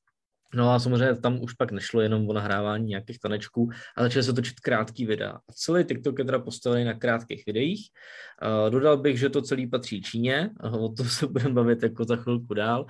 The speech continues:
A aktuálně v roce dva tisíce dvacet jedna překonal jednu miliardu uživatelů, což je ohromný číslo.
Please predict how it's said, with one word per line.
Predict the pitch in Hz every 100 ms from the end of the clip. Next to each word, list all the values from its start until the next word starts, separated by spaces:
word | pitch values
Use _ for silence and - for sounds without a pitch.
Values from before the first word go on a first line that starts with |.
| - - - -
A |
aktuálně | 113 123 180 170 147 131
v | 127
roce | 127 120
dva | 127
tisíce | 127 123 131
dvacet | 127 123 127
jedna | 120 113
překonal | 110 120 120 127
jednu | 123 127 127 135
miliardu | 127 120 123 117 123
uživatelů, | 117 117 127 120 104 92
což | - 120
je | 117
ohromný | 110 110 110 107
číslo. | 107 120 - -